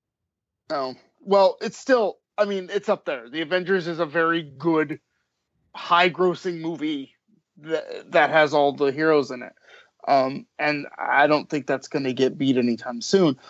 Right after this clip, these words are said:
but it's nice to see that, uh, M C U movies are not flopping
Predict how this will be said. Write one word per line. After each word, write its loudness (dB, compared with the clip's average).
but 4
it's 0
nice 2
to -8
see -4
that, 0
uh, -6
M 2
C -2
U 2
movies 0
are 2
not 0
flopping -2